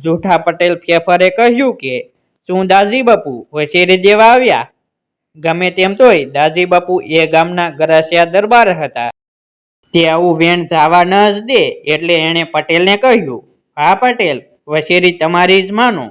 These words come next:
બધો ડાયરો કહે, 'અરે દાદી બાપુ, વરસાદ ન લાવ્યા, આમ નકરા આવ્યા.'" આથી દાદી બાપુને થોડું એમ તો જરૂર લાગ્યું કે માળું વસ્યા જ નથી, પણ ગામધણીનો દીકરો છું,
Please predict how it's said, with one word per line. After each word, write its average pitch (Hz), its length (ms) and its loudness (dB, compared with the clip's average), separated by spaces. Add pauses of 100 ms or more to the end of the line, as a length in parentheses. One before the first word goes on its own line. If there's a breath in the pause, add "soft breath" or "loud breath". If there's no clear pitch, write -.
(760)
બધો 160 320 0
ડાયરો 175 400 2
કહે, 208 640 -2
'અરે 165 260 0
દાદી 202 340 0
બાપુ, 208 480 -4 (360)
વરસાદ 165 400 0
ન 269 180 2
લાવ્યા, 165 520 0
આમ 151 180 -8
નકરા 160 360 0
આવ્યા.'" 247 420 2 (680)
આથી 156 280 -6
દાદી 160 380 0
બાપુને 175 420 -4
થોડું 165 420 -4
એમ 160 240 -2
તો 180 160 -2
જરૂર 190 340 2
લાગ્યું 254 480 0
કે 123 320 -10 (420)
માળું 160 300 0
વસ્યા 165 320 -2
જ 196 100 -4
નથી, 233 500 -8 (140)
પણ 156 220 -8
ગામધણીનો 170 720 -2
દીકરો 180 480 0
છું, 214 360 -4